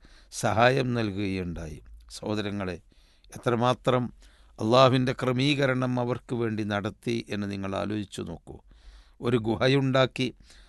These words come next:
ആ ഗുഹയ്ക്കുള്ളിൽ വിശാലമായ സൗകര്യമുണ്ടാക്കി കൊടുത്തു. അവരിലേക്ക് സൂര്യവെളിച്ചം തട്ടും, എന്നാൽ അവർക്ക് അപകടകരമായി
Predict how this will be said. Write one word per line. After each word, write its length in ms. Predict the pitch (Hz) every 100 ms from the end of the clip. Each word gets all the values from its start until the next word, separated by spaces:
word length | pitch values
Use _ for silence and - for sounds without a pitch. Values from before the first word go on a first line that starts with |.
| - -
ആ 160 | 120 131
ഗുഹയ്ക്കുള്ളിൽ 840 | 127 127 131 139 - 147 139 139 117 - - _ -
വിശാലമായ 800 | 110 127 143 151 143 139 139 135 123 - - - _
സൗകര്യമുണ്ടാക്കി 1000 | - 117 127 147 151 165 156 147 139 143
കൊടുത്തു. 440 | - 147 131 - 120 - - - _ -
അവരിലേക്ക് 720 | - 110 131 135 131 131 - 127 107 - - _
സൂര്യവെളിച്ചം 880 | - 117 127 139 143 139 139 - 135 135
തട്ടും, 500 | - 131 - 127 135 107 _ _ -
എന്നാൽ 340 | 107 117 123 123 -
അവർക്ക് 420 | 113 123 120 127 123 -
അപകടകരമായി 880 | 98 113 123 127 127 123 120 117 110